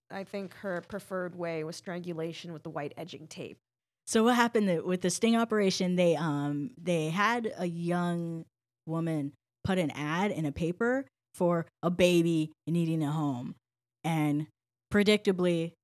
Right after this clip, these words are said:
Speaker 2: and conveniently enough, uh, Amelia responds right away and is like, "Let's meet."
Speaker 1: She's a hustler.
Speaker 2: <laughs>
Speaker 1: <laughs> That hustle game is strong.
Speaker 2: <laughs>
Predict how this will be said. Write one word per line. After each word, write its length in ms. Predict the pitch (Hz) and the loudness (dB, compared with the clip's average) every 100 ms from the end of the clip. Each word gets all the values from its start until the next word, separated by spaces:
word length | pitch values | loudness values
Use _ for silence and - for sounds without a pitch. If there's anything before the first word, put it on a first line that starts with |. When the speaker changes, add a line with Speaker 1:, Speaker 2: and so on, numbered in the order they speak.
| _ _ - | _ _ -6
Speaker 2:
and 160 | 165 165 | -4 0
conveniently 640 | 180 175 175 170 160 160 | 0 2 2 2 0 0
enough, 420 | 151 147 143 147 - _ _ 147 | 0 0 -2 -4 -12 _ _ -8
uh, 160 | 139 147 | -4 4
Amelia 420 | 196 269 247 190 | 6 8 8 6
responds 500 | 170 - 185 160 160 | 4 2 2 2 0
right 220 | 202 240 | 0 2
away 500 | 220 185 160 160 175 | 4 4 2 0 -4
and 100 | 160 | -4
is 100 | 151 | -2
like, 200 | 147 135 - | -2 -6 -8
"Let's 480 | 160 175 190 - 190 | -12 -8 -6 -4 0
meet." 460 | 156 131 - - - | 0 -2 -8 -12 -10
Speaker 1:
She's 200 | 247 214 | -8 -4
a 80 | |
hustler. 580 | 180 240 285 196 151 123 - _ _ - | 2 2 2 0 -4 -4 -10 _ _ -4
Speaker 2:
<laughs> 200 | 185 - | 0 8
Speaker 1:
<laughs> 1000 | 359 - 277 359 381 302 285 202 202 196 - - - - _ - | 8 8 4 4 4 2 0 -4 -6 -8 -10 -16 -20 -20 _ -4
That 140 | 233 | -2
hustle 380 | 254 247 - 226 | 2 0 0 -4
game 300 | 208 202 185 | -2 -2 -2
is 160 | 165 185 | -4 -4
strong. 680 | - - 233 277 277 240 185 | -6 -2 6 8 8 6 4
Speaker 2:
<laughs> 60 | 196 | -2